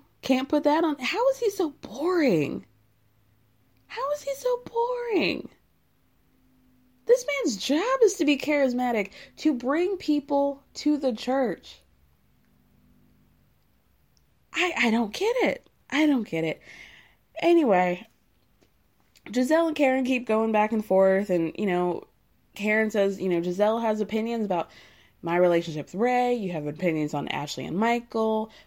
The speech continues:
But when it comes to you and Jamal, you're very guarded." And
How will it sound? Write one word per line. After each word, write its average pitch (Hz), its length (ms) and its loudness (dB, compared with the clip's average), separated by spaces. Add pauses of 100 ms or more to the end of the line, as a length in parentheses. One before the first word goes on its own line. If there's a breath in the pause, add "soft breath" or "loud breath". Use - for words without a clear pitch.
But - 200 4
when 190 180 0
it - 60 -2
comes 190 300 -4
to 180 80 -8
you 254 520 0
and 170 160 -2
Jamal, 254 400 0
you're 196 220 -2
very 208 280 2
guarded." 214 640 0 (380 loud breath)
And 196 640 0